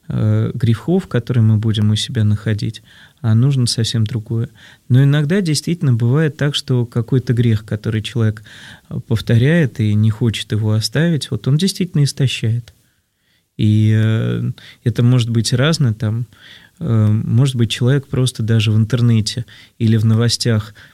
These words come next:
по телевизору проводит много времени, и это истощает очень сильно.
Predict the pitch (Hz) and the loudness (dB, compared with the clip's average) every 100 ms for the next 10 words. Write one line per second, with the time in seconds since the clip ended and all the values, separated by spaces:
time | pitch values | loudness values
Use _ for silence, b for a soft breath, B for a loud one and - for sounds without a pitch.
0 | B 113 104 110 110 110 98 107 104 110 | B -6 -2 2 2 2 0 -6 -4 -2
1 | 104 104 107 107 110 107 104 123 160 117 | 0 0 -2 -2 0 0 0 0 0 0
2 | 107 143 - 107 107 107 110 110 113 127 | -2 -4 -4 0 0 0 -2 -2 -2 -4
3 | - 123 110 123 117 123 123 127 117 - | -2 -2 -2 -2 -4 -2 -2 -2 -4 -4
4 | - 113 117 | -4 -2 -2